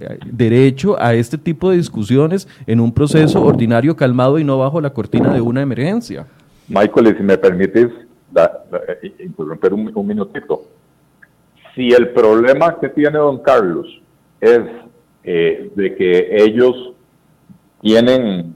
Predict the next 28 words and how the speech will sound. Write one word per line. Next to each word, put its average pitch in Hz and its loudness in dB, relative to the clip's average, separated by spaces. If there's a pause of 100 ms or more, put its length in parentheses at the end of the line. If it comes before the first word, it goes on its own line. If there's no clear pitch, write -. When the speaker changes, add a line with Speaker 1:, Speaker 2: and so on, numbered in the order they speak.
Speaker 2:
digamos, 104 2
bajo 113 4
endeudamiento, 123 0
porque 101 -6
el 92 0
endeudamiento 90 -4
se 123 0
usa 120 2
solo 123 4
para 110 4
las 95 -2
inversiones 104 -2
de 104 -2
capital, 113 -2
etcétera, 92 -4 (760)
¿por 117 2
qué 175 0
esta 135 -2
ley 143 0 (360)
lo 113 2
que 110 4
busca 139 2
es 139 4 (240)
permitirles 110 -6
incrementar 101 -4
el 101 -2
gasto 151 2
administrativo 151 -4